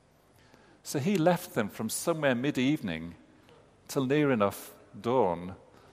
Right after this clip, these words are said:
struggling against a storm. What sort of friend is he? What sort of savior is that? Jesus clearly was prioritizing needs, his needs against the needs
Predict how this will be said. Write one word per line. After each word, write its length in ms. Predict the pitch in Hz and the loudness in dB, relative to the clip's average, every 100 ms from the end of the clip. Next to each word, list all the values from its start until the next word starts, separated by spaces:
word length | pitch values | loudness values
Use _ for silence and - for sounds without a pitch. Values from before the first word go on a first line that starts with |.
| - _ _ _ _ | -20 _ _ _ _
struggling 580 | - - - 180 180 151 | -8 -8 2 2 4 2
against 380 | 127 127 123 - | 2 0 -2 -6
a 40 | |
storm. 540 | - - 170 156 92 80 - - | -8 -4 0 0 -2 -8 -18 -6
What 180 | 170 180 | -4 -2
sort 200 | - 165 | -4 -6
of 60 | |
friend 300 | - 175 170 | 0 0 0
is 160 | 165 - | -2 -4
he? 340 | 185 208 214 | -2 0 -2
What 220 | 85 165 | -4 -6
sort 160 | - 160 | -6 -6
of 80 | 160 | -6
savior 420 | - 170 160 165 | 4 4 4 2
is 120 | 160 | 0
that? 360 | 190 196 - - - - - - - | 0 2 0 -4 -14 -20 -20 -20 -20
Jesus 380 | - 175 190 165 | -2 0 0 -2
clearly 560 | - - 170 165 120 101 - - | -4 2 4 6 4 2 -6 -10
was 120 | 127 | -8
prioritizing 920 | - - 139 160 175 - 127 110 113 101 | -8 -2 2 4 4 4 4 4 2 -4
needs, 760 | 107 160 127 90 - - - - - - | -2 0 0 0 -4 -8 -8 -14 -20 -20
his 280 | - 160 165 | 0 0 2
needs 400 | 117 90 85 - - | 0 0 -2 -8 -10
against 360 | 90 110 110 - | -2 -2 -2 -4
the 60 | |
needs 460 | 104 107 101 - | 0 0 -2 -8